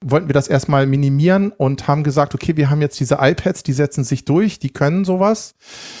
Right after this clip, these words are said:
Wie kriegen wir das jetzt aber noch in einen professionalisierten Kontext und so ein bisschen aggregiert an einen Ort in der Schule? Und wir haben eine Mediothek in der Schule, das bedeutet einen Raum, eine quasi Bücherei, wo man aber auch Filme, D V Ds als mögliche ausleihen kann,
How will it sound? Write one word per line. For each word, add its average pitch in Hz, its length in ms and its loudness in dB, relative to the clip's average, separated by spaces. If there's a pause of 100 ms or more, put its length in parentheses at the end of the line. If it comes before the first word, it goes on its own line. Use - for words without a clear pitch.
(240)
Wie 135 80 -2
kriegen 170 320 0
wir 156 100 2
das 151 240 2
jetzt 156 200 0
aber 139 180 2
noch 143 180 0
in 147 140 0
einen 135 220 0
professionalisierten 131 760 -2
Kontext - 600 -2
und 131 260 -4
so - 80 -6
ein 127 60 -2
bisschen 143 280 -4
aggregiert 135 560 0
an 117 140 0
einen 120 220 0
Ort 113 260 2
in 117 80 -4
der 110 120 0
Schule? 101 360 -2
Und 107 140 -4
wir 127 100 2
haben 151 160 2
eine 135 180 2
Mediothek 131 800 2
in 202 100 -2
der 208 120 0
Schule, 233 360 -2
das - 140 -6
bedeutet 127 460 0 (420)
einen 131 200 2
Raum, 202 440 4 (300)
eine 131 180 2
quasi 135 300 2
Bücherei, 135 800 2
wo 156 80 0
man 151 160 0
aber 135 160 -2
auch 135 220 2
Filme, 170 600 2
D 151 120 2
V 143 200 2
Ds 147 640 2
als 131 220 0
mögliche 165 360 0
ausleihen 180 420 0
kann, 190 340 -2